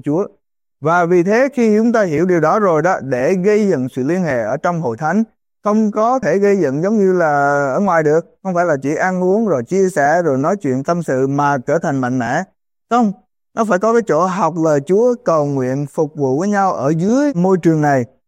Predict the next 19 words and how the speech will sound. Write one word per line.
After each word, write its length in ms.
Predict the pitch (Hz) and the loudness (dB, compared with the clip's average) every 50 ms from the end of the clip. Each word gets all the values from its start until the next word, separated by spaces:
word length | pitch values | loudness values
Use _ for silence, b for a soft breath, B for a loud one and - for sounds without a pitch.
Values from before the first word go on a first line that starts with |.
| _ _ _ - | _ _ _ -2
thì 140 | 147 139 131 - | -2 -2 0 0
chúng 180 | 165 190 214 208 | 0 0 0 2
ta 260 | 196 190 190 190 180 | 4 4 4 4 2
mới 240 | 170 170 175 202 214 | 2 0 0 0 0
có 140 | 208 214 208 | -2 -4 -6
thể 360 | - 160 113 117 123 143 160 - _ | -4 -4 -2 0 0 -2 -2 -4 _
tăng 280 | - 180 180 185 190 180 | -6 -4 -2 -2 -2 -2
trưởng 380 | - 139 123 123 131 147 156 | -2 -4 -2 -2 -2 -4 -4
ở 120 | 107 120 135 | -6 -6 -4
trong 260 | - 143 139 139 143 | -2 -2 -2 -2 -6
sự 180 | - - 104 110 | -6 -6 -4 -2
liên 160 | 127 131 135 | -2 -2 -2
hệ 160 | 135 120 104 | -2 -4 -4
được. 260 | 110 117 110 101 _ _ _ _ _ _ _ _ _ _ - | -4 -4 -4 -6 _ _ _ _ _ _ _ _ _ _ -2
Vì 200 | 139 139 135 127 | 0 0 0 0
chúng 200 | - 165 208 202 | 0 0 0 2
ta 440 | 190 170 165 170 170 165 160 160 - - _ _ - | 2 2 4 4 4 2 2 0 -4 -12 _ _ 0
biết 360 | 160 185 233 269 262 - 196 | 2 2 2 2 0 -2 -2
nhau, 380 | 180 180 175 175 170 147 127 | 0 2 2 2 2 0 -4